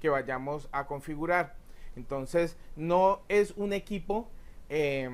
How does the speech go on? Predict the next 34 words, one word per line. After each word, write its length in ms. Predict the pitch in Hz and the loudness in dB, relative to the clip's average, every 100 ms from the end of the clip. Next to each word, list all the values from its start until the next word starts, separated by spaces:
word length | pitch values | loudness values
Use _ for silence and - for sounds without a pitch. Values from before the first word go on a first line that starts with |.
| 123 - - - - - | -8 -10 -12 -12 -10 -2
que 880 | 156 139 131 127 123 120 117 113 - - | 2 4 2 0 -2 -2 -2 -4 -6 0
tenga 540 | 165 165 180 185 - 180 | 0 4 4 4 2 -4
unas 560 | 180 175 180 185 185 208 | -6 -4 0 0 0 -4
especificaciones 880 | - 156 160 143 139 131 143 147 | -6 -6 -6 -6 -4 -4 -4 -4
muy 260 | 165 175 170 | -4 2 4
altas, 380 | 170 165 233 - - - 139 | 4 4 0 -2 -14 -14 -2
ya 320 | 143 180 202 - - - | 8 8 8 0 -14 0
que 120 | 185 | 4
el 100 | 196 | 4
raid 360 | 180 196 190 190 | 8 8 8 6
les 300 | 180 147 139 | 2 2 2
va 140 | 147 165 | 2 2
a 100 | - | 6
proveer 560 | 208 208 208 190 220 - - - - - - | 8 10 8 6 2 -2 -14 -16 -16 -18 -8
un 160 | 170 180 | -4 4
balanceo 560 | 185 190 156 - 170 190 | 6 6 4 4 4 6
de 180 | 208 | 4
carga 460 | 202 185 170 185 196 - - | 8 8 8 4 2 -6 -2
entre 360 | 165 165 190 | 0 2 4
los 180 | 196 208 | 4 2
discos 520 | 190 185 - 208 196 - | 0 -6 0 0 0 -6
y 240 | 202 220 165 156 | -4 -4 -2 2
va 100 | 156 | 2
a 20 | |
aumentar 440 | 160 170 165 170 | 2 -2 -2 -2
la 140 | 160 170 | 2 2
velocidad 720 | 165 147 - 127 127 127 - 127 | 2 0 -2 -4 -2 -4 -8 -6
de 100 | 139 | -4
lo, 160 | 131 | -4
de, 720 | 113 127 127 117 110 107 104 - | -6 -4 -2 -2 -2 -2 -6 -4
de 160 | 143 156 | 2 4
los 140 | 175 | 4
mismos 360 | 175 151 165 175 | 2 -2 -2 -2
mediante 720 | 139 123 135 131 147 180 | -4 -4 -6 -6 -4 -6